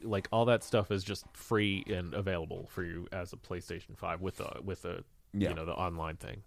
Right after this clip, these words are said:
Speaker 2: With the PlayStation
Speaker 1: And
Speaker 2: Plus.
Speaker 1: if you haven't, now, if you've played all those games
Speaker 2: Yeah.
Speaker 1: going forward, then I think it's, it's more of just, like, you know,
Speaker 2: <coughs> So,
Speaker 1: what do your friends
Speaker 2: now
Speaker 1: think?
Speaker 2: a year in, before we leave, do you regret getting either console?
Speaker 1: No.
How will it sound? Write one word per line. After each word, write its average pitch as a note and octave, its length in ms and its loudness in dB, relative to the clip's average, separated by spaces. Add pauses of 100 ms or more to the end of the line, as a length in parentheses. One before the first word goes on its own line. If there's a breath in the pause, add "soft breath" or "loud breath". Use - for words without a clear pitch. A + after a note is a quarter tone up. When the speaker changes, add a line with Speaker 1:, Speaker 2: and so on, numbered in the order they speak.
(420 loud breath)
Speaker 2:
With G2 140 2
the - 60 -4
PlayStation D2 560 0
Speaker 1:
And C#3 120 12
Speaker 2:
Plus. - 100 4
Speaker 1:
if F3+ 120 12
you E3 100 10
haven't, F3 640 8
now, C#3 180 8
if C3+ 140 6
you've E3+ 280 2
played E3 380 8
all B2 180 12
those B2 320 8
games - 480 -4 (440)
Speaker 2:
Yeah. F#2 80 4
Speaker 1:
going F#2 240 8
forward, F2 380 4
then G2 120 2
I F2+ 60 0
think - 200 -4
it's, - 240 -10 (100)
it's - 180 -4
more F#2 240 4
of D#2+ 100 -2
just, - 200 -6
like, C#2 140 -2 (260)
you - 120 -8
know, - 200 2
Speaker 2:
<coughs> C3+ 40 0
So, F3 440 8 (540)
Speaker 1:
what G2+ 100 4
do F#2 60 2
your D#2+ 100 -4
friends F2+ 220 -4
Speaker 2:
now G3 200 4
Speaker 1:
think? D#3 120 4
Speaker 2:
a D3+ 40 2
year D3 180 6
in, F2+ 300 2 (380 soft breath)
before A2 300 4
we G2+ 140 4
leave, E2 400 -2 (200)
do B2+ 80 6
you A#2 120 10
regret G2+ 440 4
getting A2 200 4
either G#2+ 220 6
console? A2 460 2
Speaker 1:
No. D#3 340 6